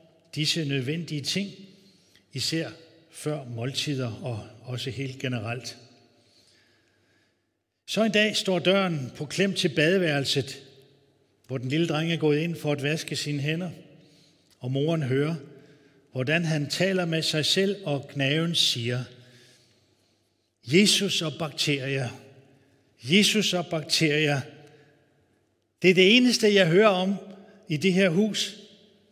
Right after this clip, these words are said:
men jeg har aldrig set nogen af dem." Og sådan er det jo. Virus og bakterier, de er så små, at vi ikke kan se dem med vores blotte øje.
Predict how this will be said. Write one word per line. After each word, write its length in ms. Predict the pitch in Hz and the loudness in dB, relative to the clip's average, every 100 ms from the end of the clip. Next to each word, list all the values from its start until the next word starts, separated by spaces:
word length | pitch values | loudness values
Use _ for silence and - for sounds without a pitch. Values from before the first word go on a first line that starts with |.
| _ _ - | _ _ -10
men 160 | 135 139 | -6 -4
jeg 100 | 139 | -4
har 140 | 139 | -4
aldrig 320 | 127 147 160 | -4 -4 -4
set 260 | - 151 143 | -4 -4 -4
nogen 200 | 139 135 | -4 -4
af 120 | 104 | -6
dem." 120 | - - - - _ _ _ _ _ _ _ _ _ _ _ _ _ _ _ _ _ _ _ _ _ _ _ _ _ - | -10 -14 -18 -20 _ _ _ _ _ _ _ _ _ _ _ _ _ _ _ _ _ _ _ _ _ _ _ _ _ -12
Og 80 | 113 | -2
sådan 220 | 175 151 | 0 0
er 100 | 143 | 0
det 180 | 175 160 | 0 0
jo. 120 | 101 - - - - _ _ _ _ _ _ _ - _ _ _ | -2 -10 -20 -20 -20 _ _ _ _ _ _ _ -20 _ _ _
Virus 320 | 127 156 170 156 | 0 2 2 0
og 120 | 135 | -4
bakterier, 460 | 135 - 180 156 | -4 0 0 0
de 160 | 143 165 | 0 -2
er 120 | 151 | -2
så 160 | - 151 | -4 -4
små, 420 | - 170 196 - - - _ _ - | -4 -4 -8 -12 -20 -20 _ _ -12
at 160 | 127 120 | -10 -4
vi 60 | |
ikke 120 | 151 139 | -6 -4
kan 140 | 143 | -6
se 320 | - 170 185 | -2 -2 -2
dem 180 | 147 127 - - - | -4 -6 -8 -18 -8
med 120 | 131 | -4
vores 360 | 117 117 123 120 | -4 -6 -6 -8
blotte 420 | - 113 117 131 | -8 -6 -6 -8
øje. 460 | 131 107 113 139 | -8 -8 -6 -8